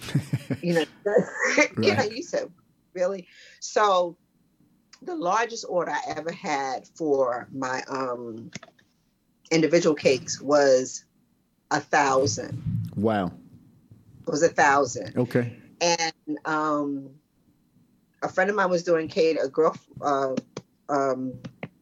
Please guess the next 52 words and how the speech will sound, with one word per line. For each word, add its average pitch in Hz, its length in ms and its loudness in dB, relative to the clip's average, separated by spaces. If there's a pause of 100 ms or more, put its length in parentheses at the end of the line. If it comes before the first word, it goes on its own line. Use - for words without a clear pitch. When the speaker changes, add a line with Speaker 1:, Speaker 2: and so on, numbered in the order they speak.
(160)
Speaker 2:
schoolmate 214 480 4
from 170 120 0
C 175 160 0
I 165 120 4
A. 131 280 0 (200)
She - 140 -2
was 143 120 0
in 156 140 4
D 196 120 2
C. 135 400 2 (200)
She - 160 -4
was 170 120 0
a 185 40 -2
caterer. 135 580 4 (460)
Somebody 170 320 4
came 170 240 4
to 156 80 2
her 156 280 4
and 139 240 -2
said, 135 440 0
"Look, 147 200 2
we're 139 140 6
doing 147 320 4
an 127 120 2
event, 147 420 4 (1120)
and 139 240 4
we 147 80 4
heard 135 240 6
your 131 80 4
stuff - 280 -2
is - 160 -6
really 131 200 0
good." - 260 2
So - 140 2
she - 100 -2
said, 226 140 6
"Well, 165 120 10
you 311 120 6
know, 190 100 6
you 196 180 4
need 190 260 4
to 143 360 4 (240)
speak 170 320 2
with - 80 6
my 135 160 4
friend 165 540 2 (320)
because 151 320 4
she, 180 540 0
um, 135 520 0
does 143 220 4
individual 139 480 2
cakes." - 540 0